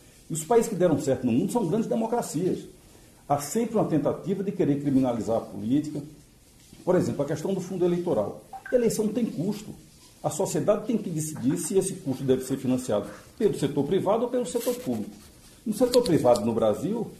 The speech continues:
esse negócio deu errado, porque os grandes escândalos de corrupção tinham como pretexto financiamento de campanhas.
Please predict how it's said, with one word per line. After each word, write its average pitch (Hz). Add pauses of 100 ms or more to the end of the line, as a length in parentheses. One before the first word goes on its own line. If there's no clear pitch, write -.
(120)
esse 147
negócio 165
deu 220
errado, 127
porque -
os 113
grandes 196
escândalos 117
de -
corrupção 151 (440)
tinham 185
como 180
pretexto 202
financiamento 190
de -
campanhas. 117